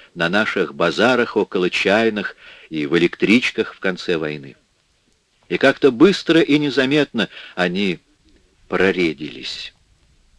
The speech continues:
Это тоже был поток, тоже компания. Их сослали на некий северный остров. Зато сослали,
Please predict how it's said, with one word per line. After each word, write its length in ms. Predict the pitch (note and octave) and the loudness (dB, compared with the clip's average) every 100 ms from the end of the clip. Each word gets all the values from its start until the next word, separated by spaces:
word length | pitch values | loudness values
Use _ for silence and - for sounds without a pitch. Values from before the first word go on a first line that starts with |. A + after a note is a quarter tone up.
| _ - | _ -10
Это 240 | A#2 F3 | -2 -2
тоже 380 | - A3 F3 B2 | 6 6 6 0
был 220 | E2+ D2+ | -2 -4
поток, 640 | - F#2 - F2 - - _ _ _ _ - | -4 -8 0 -2 -2 -18 _ _ _ _ 0
тоже 340 | G#2+ C3+ C#3+ | 6 6 6
компания. 720 | D#3 D#3 C#3+ C3 F#2+ D2+ C2 - _ _ _ _ _ _ _ | 0 -2 -2 -2 -2 -4 -16 -20 _ _ _ _ _ _ _
Их 240 | - E3 - | 2 2 2
сослали 680 | C3 A#2 - C3+ F3 E3+ - - _ _ | -2 -2 0 2 4 4 0 -20 _ _
на 200 | F3 G#2 | -2 0
некий 640 | G2+ D3+ E3+ - D3 C#3 - | 4 4 4 0 -4 -6 -18
северный 720 | - - B2 C3+ B2+ A#2+ - | -12 4 6 6 0 -10 -8
остров. 640 | F#2+ F#2 - - - - _ _ _ _ _ - | -2 -2 -2 -14 -16 -18 _ _ _ _ _ -14
Зато 440 | C#3+ D#3 - E3+ | -4 -2 4 2
сослали, 640 | - D#3 - C3+ C3 A#2+ | 2 -4 -2 -2 0 -2